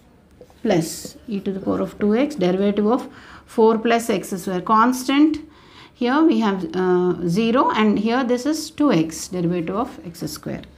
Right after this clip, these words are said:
So this comes to, um, when we multiply this, yes,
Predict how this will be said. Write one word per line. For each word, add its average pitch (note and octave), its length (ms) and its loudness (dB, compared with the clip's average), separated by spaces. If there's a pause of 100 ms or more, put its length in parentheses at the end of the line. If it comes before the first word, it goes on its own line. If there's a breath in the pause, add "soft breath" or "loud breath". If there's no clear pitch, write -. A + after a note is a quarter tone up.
(560 loud breath)
So G3+ 140 -6
this G3+ 200 -2
comes G#3+ 320 0
to, D#4 380 -2 (360 loud breath)
um, G3 640 -6 (140)
when F#3+ 340 0
we F#3 220 0
multiply A3 680 2
this, G3+ 500 -4 (1700 soft breath)
yes, - 520 -6